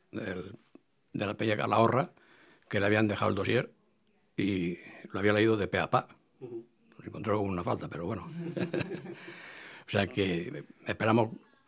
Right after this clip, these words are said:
Speaker 1: casi, casi con seguridad de que sí. O sea, y más, mm, haciendo veinticinco años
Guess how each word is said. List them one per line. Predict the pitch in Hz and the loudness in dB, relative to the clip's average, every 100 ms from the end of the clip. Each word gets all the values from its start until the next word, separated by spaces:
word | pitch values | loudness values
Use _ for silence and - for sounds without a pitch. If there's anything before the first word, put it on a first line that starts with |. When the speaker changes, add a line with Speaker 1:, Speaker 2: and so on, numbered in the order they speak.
| - - | -18 -8
Speaker 1:
casi, | 98 98 | -6 -4
casi | 101 101 | -2 -2
con | 107 | -2
seguridad | 110 101 117 113 | -2 0 4 4
de | 104 | 2
que | 85 | -2
sí. | - - _ _ - | -6 -8 _ _ -18
O | |
sea, | - 90 80 - - _ - - - - - _ _ _ | -12 -8 -8 -10 -18 _ -20 -20 -20 -20 -20 _ _ _
y | 170 170 | 0 4
más, | 104 98 - - - | 4 2 0 -12 -10
mm, | 131 117 113 - - - - - - - | -8 -4 -2 -2 -4 -8 -12 -18 -18 -12
haciendo | - 110 107 | -6 0 2
veinticinco | 104 107 107 | 2 2 2
años | 117 120 | 4 4